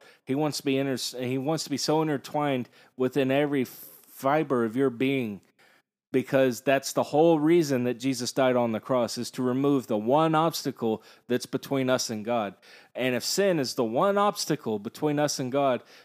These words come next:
there would then be nothing left separating us from God.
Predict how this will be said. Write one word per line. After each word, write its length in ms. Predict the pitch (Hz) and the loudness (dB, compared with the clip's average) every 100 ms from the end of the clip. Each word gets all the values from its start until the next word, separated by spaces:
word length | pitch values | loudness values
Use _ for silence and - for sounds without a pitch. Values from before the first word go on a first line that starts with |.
| _ | _
there 160 | 131 147 | 0 4
would 220 | 147 127 | 2 2
then 220 | 139 135 | 0 0
be 160 | 117 123 | 0 -2
nothing 500 | 123 151 160 165 151 | 0 2 2 0 0
left 220 | 151 135 | -2 0
separating 760 | - 156 139 131 131 127 123 | -2 -2 0 0 2 -2 -2
us 180 | 123 127 | 0 -2
from 380 | - 139 156 139 | -2 0 2 0
God. 380 | 104 98 - | -2 -4 -6